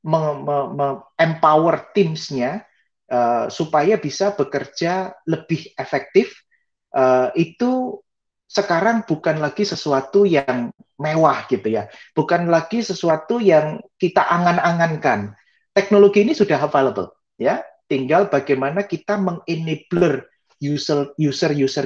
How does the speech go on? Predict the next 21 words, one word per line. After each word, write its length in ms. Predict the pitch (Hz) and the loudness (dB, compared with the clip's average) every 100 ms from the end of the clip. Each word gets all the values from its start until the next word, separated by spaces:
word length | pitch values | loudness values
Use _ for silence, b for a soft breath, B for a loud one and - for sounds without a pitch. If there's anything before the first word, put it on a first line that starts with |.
| 131 | -4
kita 320 | 135 123 120 | 0 0 0
aja 240 | - 139 208 B B | 0 -2 -2 B B
supaya 400 | - 143 143 143 | -8 -4 -2 -2
bisa 640 | 147 127 - 165 175 180 190 _ _ _ _ _ | -2 -6 -2 2 2 0 -6 _ _ _ _ _
dan 240 | - 147 131 | 0 2 2
dapat 480 | 127 123 170 165 143 | 0 2 2 0 -2
memanfaatkan 960 | 135 127 123 113 127 - - 165 165 - b _ | -4 -4 0 0 0 -4 -4 -2 -4 -12 b _
fasilitas 640 | 151 151 143 127 156 156 143 | -4 -2 -2 0 0 0 -2
yang 160 | 123 | -6
diberikan 560 | 110 101 196 - 69 - _ _ _ _ - | -6 -8 -8 -6 -8 -10 _ _ _ _ 0
ya. 240 | 120 208 B B B B | 0 0 B B B B
Eh, 240 | - 123 123 | 0 2 4
terutama 640 | 131 190 180 180 240 269 269 - _ | 4 4 4 4 4 2 -6 -18 _
buat 240 | 160 156 151 | 2 2 2
user-user 720 | 156 147 170 156 147 214 214 185 | -2 -2 -2 0 0 0 0 2
yang 400 | 165 156 156 - _ _ _ - | 2 0 -6 -12 _ _ _ -6
di 160 | 156 | -4
front 480 | - 208 196 180 170 | -2 2 4 4 2
line 320 | 175 170 151 | 2 2 0
gitu 320 | 123 107 113 | -2 -2 0
ya, 160 | 123 - | -2 -2